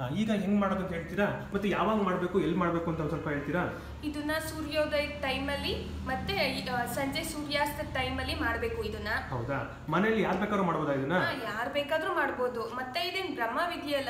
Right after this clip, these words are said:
Speaker 2: ತುಂಬಾ simple ಮಾಡೋದು ಕೂಡ.
Speaker 1: ಹ್ಮ್, ಹ್ಮ್, ಹ್ಮ್.
Speaker 2: ಆ, ಮತ್ತೆ ನೀವು ಒಂದು ಪ್ರತಿದಿನ ಬೆಳಿಗ್ಗೆ ಸಂಜೆ ಮಾಡ್ತೀರಲ್ವಾ, ಅದನ್ನು ಒಂದೇ ಪ್ಲೇಸಲ್ಲಿ ಮಾಡ್ಬೇಕು.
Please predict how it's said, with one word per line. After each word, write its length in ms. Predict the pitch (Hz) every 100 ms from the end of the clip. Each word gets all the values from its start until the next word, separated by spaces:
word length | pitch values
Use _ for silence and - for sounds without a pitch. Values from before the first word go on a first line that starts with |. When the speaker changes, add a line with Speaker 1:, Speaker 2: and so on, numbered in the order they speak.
| 240
Speaker 2:
ತುಂಬಾ 280 | 269 294 302
simple 400 | 277 262 302 277
ಮಾಡೋದು 480 | 247 226 233 247 226
ಕೂಡ. 100 | 214 226 - -
Speaker 1:
ಹ್ಮ್, 220 | 156 131
ಹ್ಮ್, 180 | 131 113
ಹ್ಮ್. 160 | 120 107 - - - - -
Speaker 2:
ಆ, 160 | 254
ಮತ್ತೆ 340 | 254 269 269 392
ನೀವು 300 | 370 320 311
ಒಂದು 400 | 262 277 277 277 247 233 208 - -
ಪ್ರತಿದಿನ 520 | 269 262 349 370 339 349 311
ಬೆಳಿಗ್ಗೆ 280 | 254 262 320
ಸಂಜೆ 300 | 339 294 277
ಮಾಡ್ತೀರಲ್ವಾ, 680 | 269 247 240 269 240 226 277
ಅದನ್ನು 200 | 302 302
ಒಂದೇ 380 | 247 247 349
ಪ್ಲೇಸಲ್ಲಿ 440 | 392 320 311 311 277
ಮಾಡ್ಬೇಕು. 760 | 247 220 233 220 233 262 -